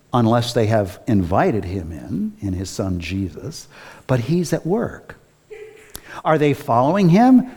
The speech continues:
Not necessarily. Now, the interesting thing, if you look at the diagram closely, you'll see that some of those people are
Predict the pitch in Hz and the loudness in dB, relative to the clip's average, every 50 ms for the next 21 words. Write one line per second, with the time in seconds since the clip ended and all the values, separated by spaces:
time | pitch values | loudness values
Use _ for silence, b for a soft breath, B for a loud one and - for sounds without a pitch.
0 | B B - - 139 135 131 131 135 123 104 - - 101 - - 127 - - - | B B -10 -4 2 4 6 6 6 4 2 0 -6 -6 -6 -6 -8 -4 0 2
1 | 214 226 202 131 92 82 82 95 113 135 127 123 143 165 202 233 226 - 262 - | 4 4 4 4 2 -2 -4 -2 0 2 2 2 2 2 2 2 2 -2 -2 0
2 | - 214 160 - 180 156 131 113 143 175 175 180 139 - 151 135 131 127 113 123 | 0 0 2 4 6 6 6 6 4 4 2 0 0 2 2 2 2 2 0 -2
3 | 113 101 - - 190 196 185 - - 107 101 B B B B B 170 175 160 - | -2 -2 -2 0 0 0 0 0 -2 -4 -4 B B B B B 4 4 4 4
4 | - 214 220 220 190 180 170 - - - - 208 226 240 247 196 135 139 131 120 | 4 4 6 6 6 4 2 0 -2 0 2 4 4 4 4 4 4 4 4 4
5 | - - - 123 117 110 - 120 120 127 117 B B B B B B B B - | 2 -2 0 0 0 2 2 2 2 2 0 B B B B B B B B 2
6 | 135 135 135 135 139 139 | 2 4 4 2 0 -2